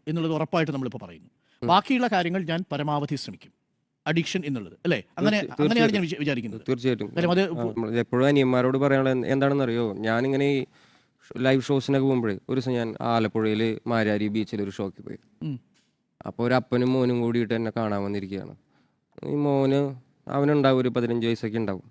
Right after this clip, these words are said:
Speaker 2: അവന്റെ അപ്പൻ ഉണ്ട് ഒരു പത്ത്, മുപ്പത്തഞ്ച്, നാൽപത് വയസ്സിനടുത്തുള്ള ഒരാൾ. രണ്ടുപേരും മദ്യപിച്ചിട്ടുണ്ട്.
Speaker 1: ഉം.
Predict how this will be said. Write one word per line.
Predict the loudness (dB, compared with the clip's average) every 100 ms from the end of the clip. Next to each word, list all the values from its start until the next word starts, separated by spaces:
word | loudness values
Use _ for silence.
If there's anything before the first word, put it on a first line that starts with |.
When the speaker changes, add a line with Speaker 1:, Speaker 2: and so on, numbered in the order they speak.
| _ _ -4
Speaker 2:
അവന്റെ | 0 0
അപ്പൻ | 2 0
ഉണ്ട് | 0 -2 -2
ഒരു | -2
പത്ത്, | -2 -2
മുപ്പത്തഞ്ച്, | -4 -2 -4 -2
നാൽപത് | -4 -6 -6 -4
വയസ്സിനടുത്തുള്ള | -4 -4 -6 -6 -6
ഒരാൾ. | -6 -10 _ _ _ -4
രണ്ടുപേരും | 2 2 4
മദ്യപിച്ചിട്ടുണ്ട്. | 2 0 -2 -8 -10 -10 -6
Speaker 1:
ഉം. | -4 -6